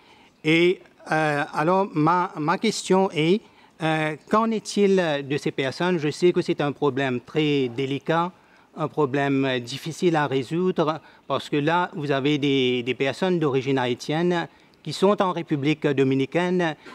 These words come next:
mais qui peut-être ne souhaitent pas retourner en Haïti. Alors, le, le, je, je, je comprends qu'il y a un problème là, et c'est comment leur procurer des papiers, comment leur donner cette nationalité haïtienne,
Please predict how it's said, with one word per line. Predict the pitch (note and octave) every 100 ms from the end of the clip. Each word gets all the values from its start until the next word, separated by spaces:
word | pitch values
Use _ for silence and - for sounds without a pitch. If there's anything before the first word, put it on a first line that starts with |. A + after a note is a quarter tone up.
| -
mais | D3+ E3+
qui | F3+
peut-être | F3 E3+ F3 F#3+ G3 F#3+
ne | D#3 C#3+
souhaitent | - F3 D#3+ _
pas | A3+ G#3
retourner | E3+ C#3 C#3 C3 C3+
en | B2+
Haïti. | B2 A2+ A2+ - A2 - _ -
Alors, | - C3+ D3
le, | D3
le, | C#3+ C#3 C3+ - D#3+
je, | C3 C3+ C3+
je, | B2+ D#3+
je | C3+
comprends | D3+ C#3+ - F3+
qu'il | - E3
y |
a | D3+
un |
problème | C#3 C#3+ C3+ E3+ E3+ D#3
là, | F3 G#3 - - -
et | D3+
c'est | - D3
comment | C#3+ D#3+ D3+ F3
leur | E3+ E3 C#3+
procurer | C3+ C#3 C#3+ C#3+ C3+
des | C3+
papiers, | C3+ B2+ - E3+ E3+ F3 E3+ - - -
comment | D3+ D3 D#3 D#3+
leur | D3+ D3 C#3 B2+
donner | C3 C#3 D3+ D#3+
cette | E3+ D#3
nationalité | C#3+ C#3 C#3 C3+ C3+ C3 D3+
haïtienne, | D3+ C3+ C3 - E3+ F3+ E3+ E3